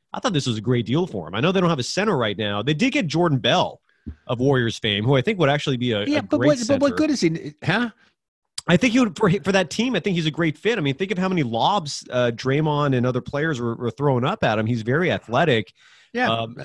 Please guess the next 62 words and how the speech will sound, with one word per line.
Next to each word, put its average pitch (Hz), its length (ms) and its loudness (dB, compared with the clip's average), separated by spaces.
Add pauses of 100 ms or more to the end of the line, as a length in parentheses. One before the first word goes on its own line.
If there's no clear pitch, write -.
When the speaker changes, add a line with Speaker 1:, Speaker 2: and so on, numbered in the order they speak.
(100)
Speaker 1:
and 143 100 -4
he's 143 100 0
Speaker 2:
Yeah. 180 60 -6
Speaker 1:
def-, 196 200 -4 (180)
defense 175 380 0
is 135 80 2
Speaker 2:
And, 123 100 -2
Speaker 1:
a - 20 -14
specialty. 139 420 0
Speaker 2:
and, - 0 -
and 139 100 2
that's 160 200 2
what 160 120 0
he 147 60 4
needs 143 300 2
to 117 60 -8
do, 143 220 -2
'cause 95 160 -2
that's 120 200 0
all 123 120 2
he's 110 160 -2
gonna 98 180 -2
get, 131 240 -2
'cause 87 80 -4
he's 90 140 -2
never 113 140 0
Speaker 1:
That's 113 120 0
Speaker 2:
gonna 107 120 0
Speaker 1:
it. 90 40 -2
Speaker 2:
see 147 160 0
the 104 120 -2
ball 76 220 0
otherwise. 73 460 -4
Speaker 1:
That's 113 220 0
it. 113 180 0
But, 151 220 2
but 160 200 2
Rob-, 180 260 4
Speaker 2:
<laughs> 170 40 -12
Speaker 1:
but 185 140 4
Robert 190 260 4
Co- 165 60 4
Speaker 2:
Offensive 151 260 2
rebounds 117 460 2
and 110 100 -4
lobs. 101 420 -2
<laughs> - 40 0
There 110 140 0
you - 100 -10
go. - 200 -20
Speaker 1:
Yeah, 233 220 2
but, 196 180 2
I 196 60 2
mean, 214 180 4
Robert 208 320 2
Covington 202 380 0
is 170 60 2
a 160 60 0
player 180 360 0
I 151 60 2
think 165 260 -2
w-, 156 160 -14